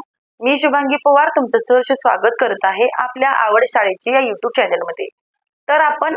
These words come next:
आजच्या व्हिडिओमध्ये पाहणार आहोत कोणत्याही संख्येचा वर्ग कसा काढायचा असतो, तर ते सर्व तुम्हाला या व्हिडिओमधून मी सांगणार आहे.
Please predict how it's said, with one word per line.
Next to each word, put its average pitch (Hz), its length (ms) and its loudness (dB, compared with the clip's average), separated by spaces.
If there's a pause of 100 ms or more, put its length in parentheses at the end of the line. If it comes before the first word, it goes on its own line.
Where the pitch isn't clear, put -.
आजच्या 269 320 0
व्हिडिओमध्ये 262 480 2 (100)
पाहणार 262 360 0
आहोत 214 340 2 (320)
कोणत्याही 262 480 0
संख्येचा 269 520 -2
वर्ग 247 300 4 (220)
कसा 247 280 -2
काढायचा 190 420 2
असतो, 165 320 -10 (480)
तर 269 180 0
ते 269 200 -2
सर्व 277 300 0
तुम्हाला 262 240 4
या 262 140 0
व्हिडिओमधून 240 560 0
मी 262 120 -6
सांगणार 208 380 0
आहे. 208 200 2